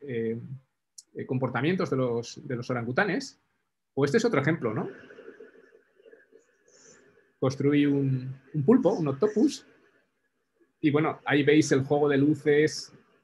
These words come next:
y básicamente en algunos casos coloco mi, saco una foto a, al, al modelo y lo, lo coloco, ¿no? En este caso le saco una foto con mi iPhone y, y luego un poquito de Photoshop y ahí veis el modelo y la imagen final, ¿no?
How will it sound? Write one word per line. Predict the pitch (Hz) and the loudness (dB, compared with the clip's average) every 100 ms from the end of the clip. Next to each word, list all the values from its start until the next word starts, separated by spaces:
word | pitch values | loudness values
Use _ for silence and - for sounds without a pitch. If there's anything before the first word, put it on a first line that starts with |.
| _ _ _ _ _ _ _ - | _ _ _ _ _ _ _ 2
y | 165 | 2
básicamente | 180 - 170 202 247 170 | 4 2 2 2 2 2
en | 139 | 2
algunos | 123 160 - | -2 -4 -4
casos | 151 208 214 - _ _ _ _ _ - | -2 -2 -4 -12 _ _ _ _ _ -2
coloco | 127 165 175 | 0 2 0
mi, | 143 127 113 | -2 -2 -4
saco | - 135 | -6 -6
una | 143 135 | -6 -4
foto | 143 139 131 | -4 -2 -4
a, | 127 131 - - _ _ | -4 -8 -14 -20 _ _
al, | 127 123 120 117 | -6 -4 -4 -6
al | 127 127 | -4 -4
modelo | 123 139 214 | 0 2 2
y | 160 | 2
lo, | 117 - | 0 0
lo | 117 | -6
coloco, | - 156 131 | -2 -4 -2
¿no? | 156 151 | -6 -6
En | |
este | 123 131 | -6 -4
caso | 139 151 | -2 -2
le | 131 | -4
saco | 123 143 | -4 -6
una | 135 | -4
foto | 139 | -4
con | 139 131 | -4 -2
mi | |
iPhone | 135 147 208 330 _ _ _ _ _ _ _ _ | 0 0 -4 -6 _ _ _ _ _ _ _ _
y, | 135 123 113 104 - - | -4 -2 -2 -6 -10 -8
y | 113 | -6
luego | 113 | -4
un | 143 | -4
poquito | 139 131 127 | -6 -4 -4
de | 117 | -4
Photoshop | 120 - 131 151 139 | -8 -6 -4 -4 -4
y | 110 104 123 _ _ _ _ _ _ _ _ _ _ _ - | -6 -8 -16 _ _ _ _ _ _ _ _ _ _ _ -4
ahí | 131 | -2
veis | 127 120 120 | 0 -2 -4
el | 117 | -4
modelo | 117 202 247 339 - _ - | -2 0 0 -4 -10 _ -8
y | 131 | -6
la | 117 | -4
imagen | 127 160 | -6 -6
final, | 139 120 110 101 | -6 -6 -6 -8
¿no? | 170 | -12